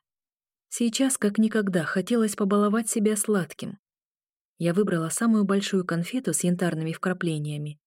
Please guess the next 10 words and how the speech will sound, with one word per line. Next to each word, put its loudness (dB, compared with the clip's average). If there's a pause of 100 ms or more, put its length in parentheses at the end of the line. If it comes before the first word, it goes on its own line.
(140)
и 4
откусила. -2 (500)
Очень 2
вкусно, -2 (140)
да 6
ничего 2
вкуснее 2
я 4
не 4
пробовала. 0